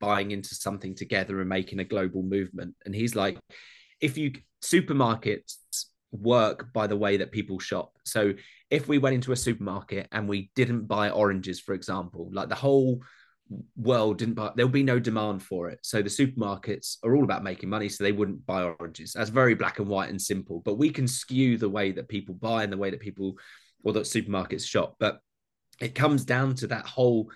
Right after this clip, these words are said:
split in, like, how much do people really care, you know? And it's sad,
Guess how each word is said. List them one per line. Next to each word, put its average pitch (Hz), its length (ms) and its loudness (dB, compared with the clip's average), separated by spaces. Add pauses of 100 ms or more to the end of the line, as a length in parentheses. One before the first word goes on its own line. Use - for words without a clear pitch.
(240)
split - 600 0
in, 104 140 -6
like, 101 240 -4
how 139 260 0
much 120 240 -2
do - 80 -6
people 113 400 -2 (200)
really 110 400 4
care, - 460 -4 (460)
you 120 80 0
know? 98 180 2 (680)
And 139 100 2
it's 135 100 4
sad, 120 480 2